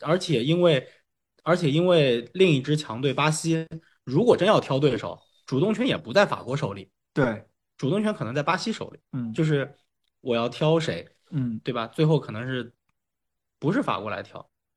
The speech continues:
Speaker 1: 所以我觉得，就反正对于上半区的球队来说，我是觉得他，他这个轮换并不一定说我有多重视小组第一和小组第二这个事儿。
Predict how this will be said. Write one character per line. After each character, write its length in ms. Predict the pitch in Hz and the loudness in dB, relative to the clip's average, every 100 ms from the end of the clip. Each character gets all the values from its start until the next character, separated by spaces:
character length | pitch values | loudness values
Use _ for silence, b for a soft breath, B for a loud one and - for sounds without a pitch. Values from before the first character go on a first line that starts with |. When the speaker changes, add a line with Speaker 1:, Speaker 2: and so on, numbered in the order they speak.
| _ _ _ _ _ _ _ _ _ _ _ | _ _ _ _ _ _ _ _ _ _ _
Speaker 1:
所 140 | - 147 | -4 -2
以 160 | 135 | -2
我 280 | 131 123 120 | -4 -6 -8
觉 140 | 120 | -6
得， 240 | 131 147 135 139 | -4 -2 -4 -8
就 100 | - | -12
反 200 | 131 127 | -8 -8
正 160 | 123 135 | -8 -6
对 160 | 165 160 | 0 0
于 80 | |
上 180 | 175 196 | 2 0
半 160 | 127 107 | 0 -4
区 160 | - | -6
的 80 | 120 | -8
球 160 | 113 104 | -8 -10
队 140 | 110 | -8
来 120 | 104 | -8
说， 300 | 107 113 117 b b b _ | -8 -10 -10 b b b _
我 240 | 123 104 | -8 -6
是 80 | 104 | -6
觉 140 | 110 | -6
得 280 | 117 113 113 _ _ _ _ | -4 -6 -8 _ _ _ _
他， 300 | - 147 143 - | -4 -2 -2 -6
他 160 | - 147 | -6 -4
这 120 | 143 | -4
个 80 | 113 | -4
轮 180 | 101 | -8
换 240 | 107 113 101 | -8 -8 -6
并 160 | 135 | -8
不 100 | 113 | -6
一 120 | 120 151 | -2 -2
定 180 | 139 | -2
说 320 | 110 117 107 - b b _ | -4 -8 -8 -10 b b _
我 300 | 113 107 98 - _ _ | -10 -8 -8 -12 _ _
有 140 | 110 | -10
多 220 | 101 131 | -4 -2
重 240 | 151 190 110 | 2 0 0
视 140 | 104 | -6
小 120 | 95 | -8
组 160 | 98 104 | -8 -10
第 140 | 98 | -12
一 80 | 101 | -12
和 80 | 110 | -12
小 140 | 104 | -12
组 100 | 104 | -12
第 80 | 92 | -8
二 180 | 117 107 | -6 -8
这 60 | - | -14
个 80 | _ | _
事 100 | |
儿。 80 | - | -20